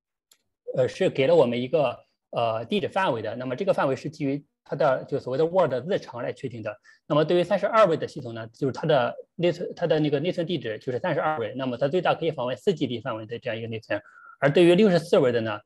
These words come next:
它其实是可以访问一个十六亿，E B的这样一个很大的一个内存空间的。但其实在我们的实际的定-，呃，计算机当中呢，我们其实是没有这么大的内存的。你像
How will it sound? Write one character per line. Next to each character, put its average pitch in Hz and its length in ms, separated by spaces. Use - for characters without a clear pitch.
它 170 140
其 151 120
实 151 120
是 156 60
可 156 120
以 151 60
访 147 140
问 131 100
一 - 20
个 131 100
十 - 180
六 196 140
亿 165 240
，E 147 120
B 127 120
的 120 120
这 - 60
样 113 120
一 113 80
个 113 100
很 - 200
大 196 180
的 156 80
一 135 80
个 123 100
内 131 200
存 113 180
空 113 160
间 117 160
的。 104 160
但 220 140
其 185 140
实 185 140
在 208 140
我 156 120
们 120 140
的 123 80
实 - 200
际 208 140
的 127 220
定-， - 300
呃， 127 160
计 208 100
算 180 140
机 160 80
当 147 140
中 135 100
呢， 123 140
我 110 100
们 139 120
其 - 80
实 233 120
是 233 80
没 135 200
有 226 140
这 151 140
么 127 80
大 123 140
的 113 100
内 117 160
存 - 180
的。 101 200
你 107 80
像 151 200